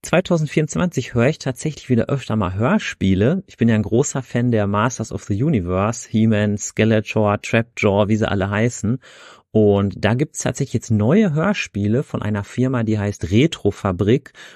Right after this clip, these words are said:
Und die haben wirklich, also wirklich im ganz professionellen Stil mit ganz bekannten, professionellen Sprechern,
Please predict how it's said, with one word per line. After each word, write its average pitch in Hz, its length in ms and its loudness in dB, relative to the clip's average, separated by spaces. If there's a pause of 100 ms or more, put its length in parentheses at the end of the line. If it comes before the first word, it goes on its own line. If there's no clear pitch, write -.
Und 104 140 -2
die 110 80 6
haben 104 120 0
wirklich, 135 420 -2
also 107 180 0
wirklich 120 260 -2
im 107 100 0
ganz 139 260 0
professionellen 117 760 0
Stil 147 560 0
mit 120 200 0
ganz 123 240 -2
bekannten, 127 920 -2
professionellen 113 840 0
Sprechern, 127 720 -4